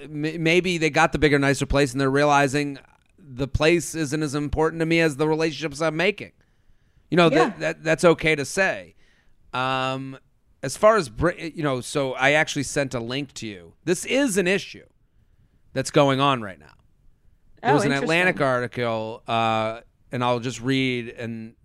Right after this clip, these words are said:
Speaker 1: the, the, this is, uh, "Colleges have a guy problem.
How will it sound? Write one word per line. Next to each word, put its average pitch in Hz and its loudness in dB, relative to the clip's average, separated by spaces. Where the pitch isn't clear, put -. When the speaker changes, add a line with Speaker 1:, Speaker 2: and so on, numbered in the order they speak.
Speaker 1:
the, 117 -18
the, 110 -8
this 110 -12
is, 110 -16
uh, 107 -4
"Colleges 143 2
have 120 0
a 117 -6
guy 123 2
problem. 127 -4